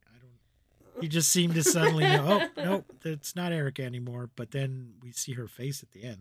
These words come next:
Speaker 1: so I think he was wrong. We do get an evacuation and a panic in the streets.
Speaker 2: Yes, we do. We do. We get, we get a few really good things in this, uh, as far as, like, bingo cards go.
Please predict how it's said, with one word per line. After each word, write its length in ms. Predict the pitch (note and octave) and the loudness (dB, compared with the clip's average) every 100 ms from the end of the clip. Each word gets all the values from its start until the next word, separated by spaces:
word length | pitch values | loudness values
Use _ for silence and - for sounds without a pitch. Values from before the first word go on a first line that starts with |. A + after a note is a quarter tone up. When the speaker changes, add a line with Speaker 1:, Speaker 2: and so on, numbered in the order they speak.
| G2+ | -14
Speaker 1:
so 160 | - F#2 | -16 -18
I 40 | |
think 140 | G2 G#2+ | -20 _
he 60 | G2 | _
was 300 | F#2 F2 F#2 | _ _ _
wrong. 640 | F#2 G2 _ _ _ _ _ _ - | _ _ _ _ _ _ _ _ -14
We 100 | A#2+ | -8
do 200 | C#3+ D#3 | -2 0
get 240 | D3+ D#3 | 2 2
an 80 | D3 | 2
evacuation 720 | D3 C#3 C#3+ D#3 D3 C#3+ D3 | 0 0 -2 0 0 0 -2
and 100 | D3 C#3+ | -4 -6
a 20 | |
panic 420 | - C3 C3+ C#3 - - - | -6 -8 -8 -10 -10 -8 -8
in 100 | C3+ | -8
the 120 | C3+ | -10
streets. 880 | C#3 - - - A2+ - - - - - _ _ _ | -8 -10 -12 -16 -16 -16 -16 -14 -14 -18 _ _ _
Speaker 2:
Yes, 480 | G3+ G3 G#3 - - | -8 -6 -6 -8 -12
we 440 | G3+ G#3+ G#3 G#3 | -12 -10 -8 -8
do. 1400 | G3+ A3 C4 F4 F4 D4+ C#4+ D4 C#4+ C#4+ C#4+ C#4+ C#4+ C#4+ C#4 | -8 -8 -4 -4 -2 -2 -2 -2 -2 -2 -2 -2 -4 -4 -6
We 120 | G#3 | -10
do. 640 | G3+ A3 B3 C#4 A#3+ G3 F3 | -12 -12 -8 -8 -6 -8 -8
We 80 | G#3+ | -10
get, 260 | A3+ F#4 - | -8 -8 -8
we 80 | |
get 160 | C#4 G#4+ | -4 -4
a 40 | D4+ | -4
few 300 | - D#4 C#4+ | -4 -4 -4
really 340 | G#3 A#3 A3+ | -2 -2 -2
good 380 | G#3+ G#3 G3+ F#3+ - - - - _ | -4 -4 -2 -4 -12 -20 -20 -20 _
things 340 | G#3+ G#3 G#3 G3+ | -6 -6 -6 -10
in 180 | G3 | -10
this, 440 | G3 G3 G3 - - | -8 -6 -4 -6 -4
uh, 360 | G#3 G3+ F#3+ F#3+ | -4 -2 -2 -4
as 180 | G3 - | -6 -6
far 200 | G#3+ G3 | -4 -4
as, 100 | F#3+ | -2
like, 200 | F#3 F#3 | -6 -6
bingo 300 | A3 G3+ F#3+ | -8 -4 -4
cards 420 | - G3 F3+ F3+ | -4 -2 -2 -4
go. 500 | G3 F3 E3+ E3+ F3+ | -4 -4 -2 -8 -10